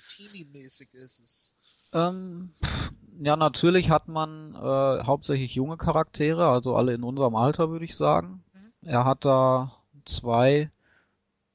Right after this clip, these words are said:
Speaker 2: zwei, ähm, Leute in seinem Labor sozusagen, die dann mit, mitmachen und ihm quasi zum Beispiel den Anzug bauen oder so.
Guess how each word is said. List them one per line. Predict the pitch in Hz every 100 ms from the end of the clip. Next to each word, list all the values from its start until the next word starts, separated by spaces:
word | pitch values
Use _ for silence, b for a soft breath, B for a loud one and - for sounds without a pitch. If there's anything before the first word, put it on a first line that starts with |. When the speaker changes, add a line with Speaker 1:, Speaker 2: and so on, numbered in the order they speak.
| _ _
Speaker 2:
zwei, | - - 120 123 135
ähm, | 123 117 123 123 120 110
Leute | 117 123 127 127
in | 120
seinem | 120 120 117 117
Labor | 117 113 113 120 131
sozusagen, | 131 - 127 127 127 127
die | 123
dann | 120 117 113 - - - 71 76 95
mit, | 110 113 120 127 - - -
mitmachen | - 120 131 - 131 135 131 127 151
und | 175 120 117 - - B B B B
ihm | 117
quasi | 113 123 120 117
zum | 113 117
Beispiel | 117 - 110
den | 107
Anzug | 117 131 - 139
bauen | - 127 139
oder | 131 127
so. | 123 127 151